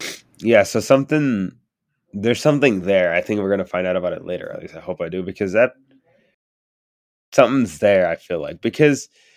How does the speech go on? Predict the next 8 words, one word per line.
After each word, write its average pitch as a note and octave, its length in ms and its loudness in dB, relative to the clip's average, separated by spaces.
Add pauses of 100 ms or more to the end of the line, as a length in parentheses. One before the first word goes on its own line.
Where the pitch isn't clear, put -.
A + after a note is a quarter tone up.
(300)
uh, A2 580 6 (560)
Sanderson's D3 640 0
not A2 220 2
one G#2+ 100 2
of G#2 60 0
those G2+ 220 0
lazy F#2+ 280 -4
writers F2+ 800 -4